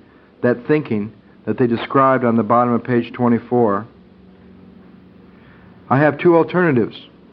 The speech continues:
One alternative, to go on to the bitter end, blotting out the consciousness of my intolerable situation as best I can, denial. The other, to accept spiritual help. If the root of my disease is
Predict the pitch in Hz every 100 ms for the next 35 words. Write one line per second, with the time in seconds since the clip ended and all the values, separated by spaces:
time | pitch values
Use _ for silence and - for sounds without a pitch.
0 | - - - - - - - - - -
1 | - - - - - - 139 180 143 139
2 | 131 110 92 - 131 151 156 151 135 135
3 | 151 151 147 156 185 180 - - - 107
4 | 131 143 156 147 147 143 131 143 147 156
5 | 139 165 147 135 123 131 131 127 143 143
6 | 139 131 147 139 139 139 147 156 139 110
7 | 127 139 139 135 - 139 151 175 - -
8 | - - - - - - - 120 117 117
9 | 127 156 - - _ _ - _ - -
10 | - _ 127 131 156 151 143 147 - _
11 | _ _ - 120 117 123 120 - - 113
12 | 113 123 120 131 117 - _ _ _ _
13 | _ _ _ _ _ _ _ _ - -
14 | 131 135 131 175 180 160 147 127 139 156
15 | 127